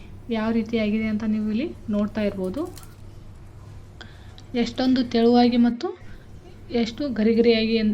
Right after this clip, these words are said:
ಬಂದಿದೆ ಅಂತ ನೀವು ಇಲ್ಲಿ ನೋಡ್ಬೋದು. ಇನ್ನಷ್ಟು ಹೆಚ್ಚಿನ ವಿಡಿಯೋಗಾಗಿ ಈ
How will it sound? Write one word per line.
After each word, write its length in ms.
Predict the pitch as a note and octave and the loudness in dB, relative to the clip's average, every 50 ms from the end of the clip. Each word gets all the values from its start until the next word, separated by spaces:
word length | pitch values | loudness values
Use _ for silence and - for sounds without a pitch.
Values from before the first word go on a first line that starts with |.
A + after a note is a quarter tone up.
| A3 G#3 | 0 0
ಬಂದಿದೆ 320 | G#3 G#3 G#3 G#3 A3 G#3 G#3 | 2 2 2 4 4 2 2
ಅಂತ 220 | G#3 G3+ G#3 D4+ E4+ F#4+ F#4 - A#3+ | 2 0 0 -2 -6 -6 -6 -6 -2
ನೀವು 160 | A3 G#3 G3+ | 0 2 2
ಇಲ್ಲಿ 140 | G3+ G3+ G3 | 2 2 2
ನೋಡ್ಬೋದು. 380 | G3 G3 F#3+ F#3 F#3 F#3 A#3 D4+ F4+ F4 - - - - - - - - - - - - - - - - - - - - - - - B3 | 0 -2 -2 -2 -4 -4 -2 -4 -4 -6 -8 -16 -18 -18 -18 -18 -18 -18 -18 -18 -20 -20 -20 -20 -20 -18 -18 -18 -20 -18 -18 -12 -2 4
ಇನ್ನಷ್ಟು 440 | B3 A#3+ B3 C4+ C#4 - - - C#4 | 8 8 8 8 6 2 0 0 2
ಹೆಚ್ಚಿನ 380 | C4 A#3+ A3+ A3+ - C4 B3 B3+ B3 | 4 4 4 2 2 0 0 2 2
ವಿಡಿಯೋಗಾಗಿ 680 | A#3+ A#3 A#3 A#3 A#3 A#3 A3+ A#3 A#3 A#3 A3+ A#3 D#4+ F4+ F4+ F4+ - - | 4 4 4 4 4 4 4 2 2 0 0 0 -2 -2 -2 -4 -6 -2
ಈ 80 | A#3+ | 0